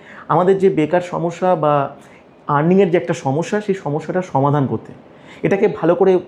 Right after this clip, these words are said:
আসো আমরা বুঝি, আমরা ইউনাইটেডলি কাজটা করি এবং আমরা আগামী বছরে আমরা যেন একটা দৃষ্টান্ত তৈরি করতে পারি।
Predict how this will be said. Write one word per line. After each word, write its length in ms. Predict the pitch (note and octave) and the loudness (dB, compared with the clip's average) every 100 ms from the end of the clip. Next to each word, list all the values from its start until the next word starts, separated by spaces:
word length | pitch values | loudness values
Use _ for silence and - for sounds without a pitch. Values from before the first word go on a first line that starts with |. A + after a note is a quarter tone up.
| - | -6
আসো 240 | C3 - | -6 -4
আমরা 160 | F3+ E3+ | -2 -2
বুঝি, 440 | C3+ B2+ B2 F3+ A#3 - - - - | -2 -2 -2 -6 -6 -16 -20 -18 -4
আমরা 240 | D3+ E3 - | -2 0 0
ইউনাইটেডলি 840 | D3 D#3 E3+ F3 F#3 - E3+ D#3 - | 2 4 2 2 0 2 0 0 -4
কাজটা 340 | - C3+ - D#3 | -6 -4 -2 -4
করি 360 | D3+ C3+ F#3 - - - - | 0 0 -2 -4 -20 -8 -2
এবং 400 | D#3+ F#3 D3 G#2 - _ _ | 2 2 0 -4 -14 _ _
আমরা 540 | - D3 E3 F3+ F3+ F3 - - | -2 0 2 2 2 -4 -12 -6
আগামী 440 | D3 F3 G#3 A3 C3+ | -4 0 2 0 0
বছরে 480 | C3+ C#3+ - G3 A#2 - - - - - | -4 -4 0 0 0 -4 -20 -20 -14 -4
আমরা 160 | D3 | -2
যেন 120 | E3+ F3 | -2 -2
একটা 180 | E3+ | -2
দৃষ্টান্ত 580 | C#3 A#2+ C#3+ - F3 E3 | -2 -2 -4 -2 -2 0
তৈরি 220 | D#3 C3+ | 2 2
করতে 240 | C3 B2+ B2+ | 0 0 0
পারি। 260 | B2 C#3 | 0 0